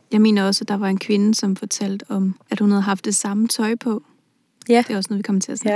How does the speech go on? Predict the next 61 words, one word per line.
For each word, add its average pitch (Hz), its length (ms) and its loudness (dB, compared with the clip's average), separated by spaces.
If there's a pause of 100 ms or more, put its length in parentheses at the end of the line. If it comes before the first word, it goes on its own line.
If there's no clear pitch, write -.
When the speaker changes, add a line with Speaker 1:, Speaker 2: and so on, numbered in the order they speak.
Speaker 2:
Ja. - 20 -8
Speaker 1:
om. 247 120 -6 (140)
Det 226 100 -10
samme 220 220 4
tøj 226 180 2
på 233 120 2
en 220 220 6
uge 262 240 6
på - 140 -8
sin 220 180 -2
arbejdsplads, 208 600 -8 (200)
og 208 120 -2 (180)
ingen 247 260 8
havde 220 200 2
kommenteret, 185 600 -4 (140)
at - 160 -6 (360)
hun 185 120 2
havde 185 120 4
da 156 80 -6
haft 156 240 -8
det - 80 -4
samme - 240 -4
på 170 180 -4
en 160 100 0
hel 170 220 0
uge 185 140 -2
i - 20 0
streg - 300 -8
nu. 202 100 0 (360)
Og - 100 -20
hun 220 120 6
følte 220 220 2
sig - 80 -6
helt - 140 -2
tilpas, - 480 -6 (100)
og 202 60 4
hun 185 60 6
Speaker 2:
Mhm. 185 80 6
Speaker 1:
synes, 220 180 -2
det 214 160 -4
var 196 60 0
mega 226 320 2
rart, 196 220 -4
at - 40 -10
man 196 140 0
bare 196 280 -4 (280)
tog 214 120 -4
det 214 80 -2
samme 202 260 0
på, 208 180 -2
bare 208 240 -6
tog 196 380 -4
uniformen 220 540 2
ud 226 200 2 (340)
fra - 120 -6
klædeskabet, 247 560 0
så - 60 -10
tog 240 140 -2
man 208 100 2
den 208 140 -2
på. 240 160 -10